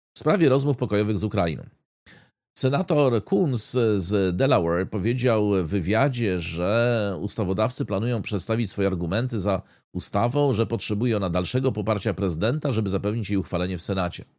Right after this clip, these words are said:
E, co więcej, bez-, wezwali Bessenta do nieprzedłużenia żadnych dodatkowych zwolnień z sankcji na ropę naftową, e, na rosyjską ropę naftową. Zresztą w następstwie wojny w Iranie i zamknięcia cieśniny Ormus Departament Skarbu,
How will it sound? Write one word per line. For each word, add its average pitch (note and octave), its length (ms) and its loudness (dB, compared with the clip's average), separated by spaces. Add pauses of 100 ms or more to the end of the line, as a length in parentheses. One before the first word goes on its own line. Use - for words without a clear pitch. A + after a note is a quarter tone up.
(600)
E, G#2+ 120 2
co A#2 140 0
więcej, D#3 420 2
bez-, G2+ 520 0
wezwali B2 420 2
Bessenta C3 520 0
do A2+ 100 0
nieprzedłużenia B2+ 840 0
żadnych A2+ 320 0
dodatkowych G2+ 460 0
zwolnień G2+ 480 0
z - 60 -6
sankcji A2 360 -2
na F2+ 100 0
ropę G2+ 220 0
naftową, F2+ 640 -2
e, D2+ 240 -4
na E2+ 80 -2
rosyjską G2+ 360 -2
ropę F#2+ 180 0
naftową. F2 520 -4 (640)
Zresztą - 200 2
w D3+ 60 4
następstwie E3+ 420 2
wojny D#3 280 4
w C3 80 4
Iranie C#3 300 4
i - 20 2
zamknięcia B2 460 0
cieśniny A#2 420 -2
Ormus A#2+ 300 2
Departament A2 500 -2
Skarbu, G#2 760 0